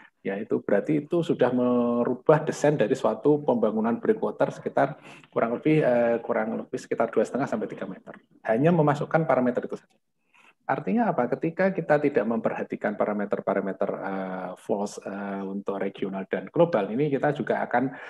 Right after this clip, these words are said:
eh, terjebak nanti ke dalam suatu, eh, kesalahan yang kita buat sendiri di dalam pemodelan. Tentunya oleh karena itu betul-betul kita di dalam konsep pemodelan itu fenomena apa sih yang bisa menjadi, eh, parameter yang akan, eh, berpengaruh terhadap, eh,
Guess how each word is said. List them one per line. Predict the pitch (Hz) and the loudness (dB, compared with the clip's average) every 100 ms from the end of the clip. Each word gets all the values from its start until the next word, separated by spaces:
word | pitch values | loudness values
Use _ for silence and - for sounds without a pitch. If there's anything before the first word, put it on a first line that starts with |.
| - 113 | -8 -2
eh, | 104 | 0
terjebak | 104 - - - | 0 -4 0 0
nanti | - 104 101 | 0 -6 -6
ke | |
dalam | - 98 104 110 | -4 -4 -6 -4
suatu, | 95 92 - 127 123 110 | -4 -4 0 2 2 0
eh, | 101 101 | -4 -4
kesalahan | - - 98 92 131 | -4 0 0 0 0
yang | 113 101 | 0 -2
kita | 104 - 107 107 - | -4 -4 -4 -4 -6
buat | - 104 - | 0 0 0
sendiri | 101 117 120 | 0 0 0
di | 104 | -2
dalam | 95 98 | -4 -6
pemodelan. | 98 101 104 123 110 95 | -4 -2 2 4 4 0
Tentunya | 98 104 131 139 - - | -6 -4 -2 -2 -4 -6
oleh | - 120 | 0 4
karena | 131 135 131 | 4 4 2
itu | 175 | 0
betul-betul | 123 127 123 170 180 | 0 0 2 4 6
kita | 165 151 147 | 4 0 0
di | 117 | 2
dalam | 117 117 113 | 4 2 0
konsep | 117 - | -2 0
pemodelan | 120 117 113 120 123 156 | 0 0 2 4 2 0
itu | 151 | 2
fenomena | 143 127 127 127 123 | 2 4 2 2 0
apa | 147 143 | 0 -2
sih | 156 | -2
yang | 147 117 | -4 -2
bisa | 110 101 127 | -4 -4 -2
menjadi, | 120 107 98 - 135 139 - - - - _ | 0 -2 -2 -2 -2 -2 -6 -18 -18 -20 _
eh, | 110 104 101 101 101 | -2 0 2 2 2
parameter | 101 104 107 104 - - | 2 2 2 0 -2 -2
yang | 107 98 | -2 -4
akan, | 95 104 104 | -4 -2 -2
eh, | - 104 98 92 | -6 -8 -10 -10
berpengaruh | - - 127 117 101 | -8 0 4 4 2
terhadap, | 101 87 - 90 _ 101 | -2 -6 -6 -8 _ -12
eh, | 95 92 92 | -10 -8 -8